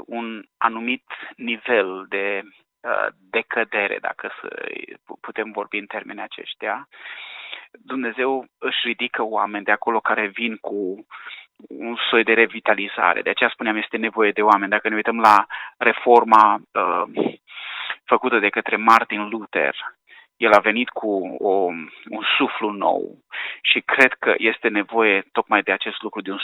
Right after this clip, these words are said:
suflu nou pentru Biserica Evanghelică din, din România și din Europa. Și pentru asta este nevoie de oameni.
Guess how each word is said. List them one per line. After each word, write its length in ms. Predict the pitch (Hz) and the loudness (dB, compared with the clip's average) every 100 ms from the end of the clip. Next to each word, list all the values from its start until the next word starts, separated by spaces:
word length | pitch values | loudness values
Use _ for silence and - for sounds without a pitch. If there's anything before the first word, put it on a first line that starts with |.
| - | -4
suflu 260 | 120 - | -4 -6
nou 240 | 110 107 104 | -4 -6 -4
pentru 280 | 98 95 | -6 -8
Biserica 480 | 98 101 - 104 - | -10 -6 -2 -2 -2
Evanghelică 680 | 101 92 101 104 104 104 98 | -2 -4 -8 -8 -8 -4 -4
din, 340 | 92 95 95 95 - - - - _ | -4 -8 -12 -20 -20 -20 -20 -20 _
din 380 | - 101 101 104 71 | -10 -8 -8 -8 -4
România 800 | 104 98 95 95 95 101 110 123 | -2 -2 -6 -8 -6 -4 -4 -4
și 380 | - - 113 107 | -4 -4 -8 -10
din 480 | 104 101 98 98 113 - | -10 -10 -10 -14 -14 -4
Europa. 800 | 107 98 95 87 - 98 117 - - - - - - - | -2 -2 -4 -6 -2 -2 -2 -10 -14 -10 -10 -8 -10 -8
Și 140 | - | -4
pentru 260 | - 135 135 | 2 4 6
asta 200 | 135 131 | 4 2
este 160 | 123 | -2
nevoie 340 | 117 107 113 107 | -2 -2 -2 -2
de 120 | 98 | -2
oameni. 600 | 95 98 92 101 98 78 | -2 2 0 0 -12 -18